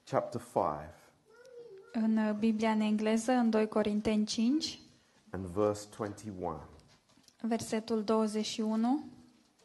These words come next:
Speaker 1: It says, "For he has made him to be sin for us, who knew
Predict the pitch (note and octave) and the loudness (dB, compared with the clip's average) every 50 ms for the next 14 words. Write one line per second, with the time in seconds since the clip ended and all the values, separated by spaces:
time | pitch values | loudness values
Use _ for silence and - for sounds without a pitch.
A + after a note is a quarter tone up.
0 | - _ _ _ _ _ _ _ - _ _ _ _ _ - - - - - - | -20 _ _ _ _ _ _ _ -20 _ _ _ _ _ -14 -12 -12 -10 -8 -6
1 | B2 A#2 A2 A2+ A2 G#2 - - - A2+ G#2+ G2+ A2+ - - - F#3+ F3+ E3+ C#3+ | -4 -2 -2 -2 -4 -8 -12 -8 -4 -2 -2 -2 -4 -6 -12 -10 -6 -4 -2 -2
2 | A2+ G2+ F#2+ F2+ F2 F2+ G2 - - _ _ _ _ _ _ _ _ _ - - | -2 -2 -4 -6 -8 -10 -14 -16 -20 _ _ _ _ _ _ _ _ _ -20 -20
3 | - - - - - A2+ A2 G2+ F#2+ G2 G2+ G2 G2+ A2+ A#2+ B2 B2 A#2+ A#2 A2+ | -20 -20 -16 -12 -8 -6 -4 -4 -6 -6 -6 -4 -2 0 0 2 2 0 0 -2
4 | - - - - - - - - - G#3 B3 F3+ A#2 F2+ E2+ E2 E2+ - - - | -6 -10 -16 -20 -20 -20 -20 -12 -6 -4 -2 -2 -2 -4 -6 -10 -14 -18 -20 -20
5 | _ _ _ _ _ _ _ _ _ _ _ _ _ _ _ _ _ _ _ _ | _ _ _ _ _ _ _ _ _ _ _ _ _ _ _ _ _ _ _ _
6 | - - - G#2+ E2 E2 G#2 B2 C3+ D3+ D3+ D3+ D3+ D3 D3 D3 - - - - | -14 -10 -10 -10 -6 -2 0 2 4 4 4 4 4 2 0 -4 -8 -10 -18 -20
7 | - _ _ - - - - - - F3+ - B2 G2 D#2+ C#2+ D#2+ E2+ - - _ | -20 _ _ -20 -16 -14 -10 -6 -4 -4 -4 -4 -6 -8 -12 -16 -18 -20 -20 _
8 | _ _ _ _ _ _ _ _ _ _ _ - - - _ _ _ _ _ _ | _ _ _ _ _ _ _ _ _ _ _ -20 -20 -20 _ _ _ _ _ _
9 | _ - - - - G2+ F2+ - - - G2+ D#2+ D2 D2+ - - - - - - | _ -20 -18 -12 -10 -8 -8 -8 -6 -6 -6 -6 -6 -8 -12 -14 -16 -18 -20 -20
10 | - _ _ _ _ _ _ _ _ _ _ _ _ _ _ _ _ _ - - | -20 _ _ _ _ _ _ _ _ _ _ _ _ _ _ _ _ _ -12 -6
11 | A2+ A2 G2+ G#2 G#2+ B2+ C#3+ C#3+ C#3 C3+ C3 C3 | -6 -4 -4 -4 -4 -4 -4 -4 -4 -6 -6 -8